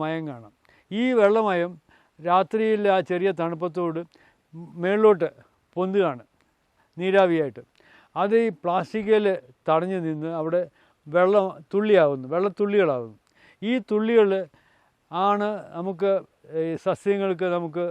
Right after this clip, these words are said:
കൊടുക്കാൻ സാധിക്കുന്നത്. അങ്ങനെ കൊടുത്തു കഴിഞ്ഞാൽ നനയുടെ ആവശ്യമേ വരുന്നില്ല, അത് ചെ-, ചെലവ് ചെയ്തുള്ള നനയുടെ ആവശ്യം വരുന്നില്ല.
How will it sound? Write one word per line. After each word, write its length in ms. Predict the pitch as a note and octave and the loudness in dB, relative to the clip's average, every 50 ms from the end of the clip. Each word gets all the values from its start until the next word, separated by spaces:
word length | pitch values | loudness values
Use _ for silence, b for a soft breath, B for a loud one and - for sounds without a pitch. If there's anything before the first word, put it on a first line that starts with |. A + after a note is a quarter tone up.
| - _ _ _ _ _ _ _ - | -8 _ _ _ _ _ _ _ -6
കൊടുക്കാൻ 280 | D#3+ D#3+ E3 E3 F3+ D#3 - | -6 -4 -2 -4 -4 -6 -4
സാധിക്കുന്നത്. 540 | - C#3+ C#3+ C#3+ C3+ C3 C#3 C3 B2 A2 G2+ G2+ _ _ _ b b b b b b - | -4 -4 -4 -4 -6 -10 -10 -12 -12 -14 -16 -20 _ _ _ b b b b b b -10
അങ്ങനെ 220 | D#3 F3 G3+ A3 A#3 G#3 | -8 -6 -4 -4 -2 0
കൊടുത്തു 220 | G3+ G3+ F#3 - A3 G#3+ | -2 -2 -2 0 0 2
കഴിഞ്ഞാൽ 360 | G3+ G3 F#3+ F#3 F#3 F3+ F3+ F#3 F#3+ F3 b b b b b b D3 | 2 2 2 0 -2 -2 -2 -4 -8 -10 b b b b b b -6
നനയുടെ 380 | D#3 E3 F3+ F#3+ G3 G3+ G3 G3 F#3 D#3+ | -4 -2 -2 0 0 0 2 2 0 0
ആവശ്യമേ 400 | E3 F3+ F3 - G3 F#3+ G3 G#3 G#3 G3+ F3+ | 0 -4 -6 -8 -8 -6 -6 -4 -4 -2 -2
വരുന്നില്ല, 400 | F3 F3 F#3+ G3+ G#3 F#3+ D#3 B2+ A2+ - _ _ _ _ - | -4 -4 -2 -4 -4 -4 -6 -8 -10 -14 _ _ _ _ -6
അത് 140 | D#3+ E3+ F3 F3 F3 E3 B2+ _ | -2 -2 -2 -2 -2 -6 -10 _
ചെ-, 120 | - F3 E3 - - | -16 -16 -12 -4 0
ചെലവ് 260 | E3+ F3 G3 G#3 A3 A3+ G#3+ | 0 2 2 2 0 0 2
ചെയ്തുള്ള 320 | G3+ F#3+ F#3 F#3 F3+ F3+ E3+ E3+ | 2 2 2 2 -2 -2 -4 -4
നനയുടെ 320 | D#3+ D#3+ E3 E3 E3 E3+ E3 D3+ | -6 -6 -6 -4 -4 -2 -2 -4
ആവശ്യം 240 | D3+ C3 - D#3 D3+ C#3+ | -4 -6 -8 -10 -8 -8
വരുന്നില്ല. 340 | C#3 C3 C3+ C3+ A2+ G#2+ | -8 -8 -10 -14 -16 -16